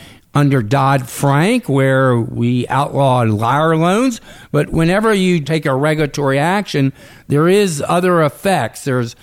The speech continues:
effects you don't predict. You, they're the unknown effects that take place, and that was one of them. It meant immigrants in, in the country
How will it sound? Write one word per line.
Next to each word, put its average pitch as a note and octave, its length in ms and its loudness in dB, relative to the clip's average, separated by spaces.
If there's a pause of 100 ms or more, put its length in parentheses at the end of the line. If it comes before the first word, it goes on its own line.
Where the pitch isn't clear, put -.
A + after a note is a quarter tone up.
(220)
effects - 640 -4
you C#3 160 2
don't E3+ 320 0
predict. D3+ 680 -2
You, B2 260 2 (360)
they're C3 340 2
the C#3 160 2
unknown E3 640 2
effects A2+ 500 -2
that - 160 -6
take G#2+ 300 -2
place, G2 260 -4
and C3 80 -2
that D3 180 -2
was D3 160 0
one D#3+ 280 0
of G2 160 -2
them. F2+ 120 -4 (300)
It C#3 240 -2
meant F3 300 0 (100)
immigrants F3 560 0
in, D#3 100 2
in D3+ 420 0
the C#3 80 -2
country D#3+ 640 0